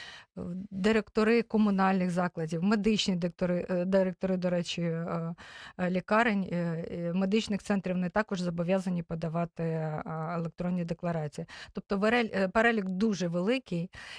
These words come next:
і з кожним роком, е, цей перелік все збільшується і збільшується. Наприклад, е, е, е, державні службовці Фонду соціального страхування,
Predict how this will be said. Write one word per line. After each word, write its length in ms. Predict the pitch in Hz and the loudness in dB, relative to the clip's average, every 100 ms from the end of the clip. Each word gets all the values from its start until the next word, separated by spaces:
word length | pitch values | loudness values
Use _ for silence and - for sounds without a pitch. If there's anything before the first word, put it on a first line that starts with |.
| - | -6
і 140 | 196 | -4
з 80 | 185 | -2
кожним 380 | - 214 214 202 | 0 2 2 2
роком, 420 | 233 240 196 180 | 2 0 -2 -2
е, 140 | 165 170 | -2 0
цей 160 | 190 | -2
перелік 360 | 185 202 202 185 | 0 0 0 -2
все 140 | 180 | -2
збільшується 540 | 180 208 - 180 175 180 | 0 0 0 -2 0 -2
і 60 | |
збільшується. 680 | 175 175 156 165 165 156 165 | 0 -2 -2 -2 -4 -4 -4
Наприклад, 480 | 180 185 208 196 190 - | -4 -4 -2 -2 -2 -2
е, 240 | 175 175 - - - - | -2 -4 -8 -16 -20 -8
е, 60 | 185 | -4
е, 760 | 170 165 160 165 - 175 170 | -2 -2 -2 -4 -6 -6 -6
державні 400 | 185 196 233 220 | -4 0 2 2
службовці 580 | 185 196 190 208 190 190 | 0 -2 0 0 0 -2
Фонду 300 | - 214 190 | 0 0 2
соціального 580 | 196 185 190 180 170 165 | -2 0 0 2 0 -2
страхування, 720 | - 170 170 160 156 156 | -4 -8 -6 -4 -4 -4